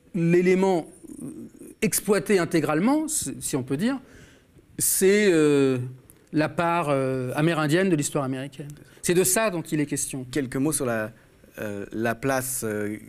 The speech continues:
Speaker 2: qui a l'air absolument latérale et, et connexe de la question de la ségrégation et la question des Noirs dans le film où elle pourrait apparaître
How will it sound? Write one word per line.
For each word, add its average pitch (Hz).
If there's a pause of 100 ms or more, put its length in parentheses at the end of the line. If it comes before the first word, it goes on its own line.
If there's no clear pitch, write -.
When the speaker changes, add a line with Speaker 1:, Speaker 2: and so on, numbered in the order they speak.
Speaker 2:
qui 117
a -
l'air 107 (500)
absolument 131
latérale 120
et, 107
et 113
connexe 120
de 107
la 104
question 123
de 120
la -
ségrégation 117
et 123
la 101
question 107
des 107
Noirs 113 (680)
dans 131
le 131
film 143
où 120
elle 117
pourrait 120
apparaître 127